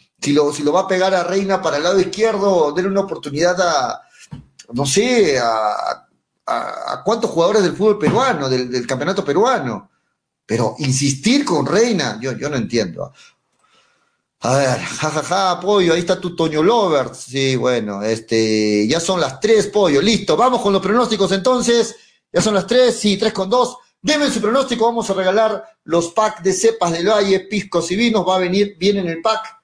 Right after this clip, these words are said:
un vino y un, este, licor de higo, todo, todo incluido para ustedes que nos ven. Así que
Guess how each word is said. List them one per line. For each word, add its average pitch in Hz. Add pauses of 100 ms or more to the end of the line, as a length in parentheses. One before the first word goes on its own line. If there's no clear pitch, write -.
(120)
un 190
vino 262 (100)
y 175
un, 196 (440)
este, 135
licor 147
de 175
higo, 170
todo, 147
todo 147
incluido 135
para 107
ustedes 127
que 107
nos 110
ven. 139
Así -
que -